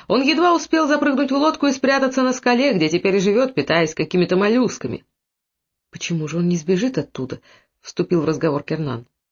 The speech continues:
«К острову не подходит ни одна лодка, и негодяю остается лишь ожидать смерти». «Ему недолго осталось ждать», — прошептал Локмае. «Несчастный», — граф глубоко вздохнул. «Вот чего он добился, примкнув к рядам изменников,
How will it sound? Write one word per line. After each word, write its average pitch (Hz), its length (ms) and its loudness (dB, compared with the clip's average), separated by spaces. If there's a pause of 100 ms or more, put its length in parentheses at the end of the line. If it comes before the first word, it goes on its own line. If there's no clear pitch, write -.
(420)
«К - 60 -6
острову 262 320 2
не 233 100 0
подходит 208 420 0
ни 185 80 2
одна 170 280 2
лодка, 226 340 2
и 131 80 2
негодяю 160 420 2
остается 226 440 0
лишь 220 180 2
ожидать 214 340 0
смерти». 247 540 -2 (800)
«Ему 196 240 0
недолго 151 640 2
осталось 131 500 -2
ждать», — 131 340 -4 (340)
прошептал 143 500 -2
Локмае. 135 480 -6 (800)
«Несчастный», — - 960 -8 (280)
граф 151 260 -4
глубоко 156 360 -4
вздохнул. 143 520 -6 (680)
«Вот 277 200 0
чего 180 280 -2
он 196 160 2
добился, 202 520 0
примкнув 165 480 -2
к - 60 -10
рядам 156 380 0
изменников, 147 960 -4